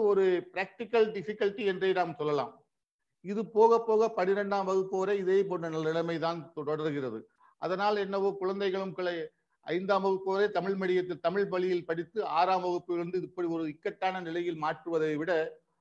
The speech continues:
தொடக்கத்திலிருந்தே தமிழ் வழியை விட்டுவிட்டு ஆங்கிலத்தில் பயிலலாம் என்ற கூட எண்ணம் இருக்கலாம். ஆனாலும் இது போன்ற பல ப-, பிரச்சனைகள் இருந்தால் கூட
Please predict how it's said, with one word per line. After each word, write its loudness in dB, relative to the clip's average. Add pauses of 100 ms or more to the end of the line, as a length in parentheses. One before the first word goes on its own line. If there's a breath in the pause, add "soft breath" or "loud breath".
(140)
தொடக்கத்திலிருந்தே 4
தமிழ் 2
வழியை 4
விட்டுவிட்டு 0
ஆங்கிலத்தில் 0
பயிலலாம் 2
என்ற -6
கூட -2
எண்ணம் -2
இருக்கலாம். 0 (1200)
ஆனாலும் 2 (360 soft breath)
இது -2
போன்ற 0
பல 2 (120)
ப-, -4
பிரச்சனைகள் -2
இருந்தால் 2
கூட 0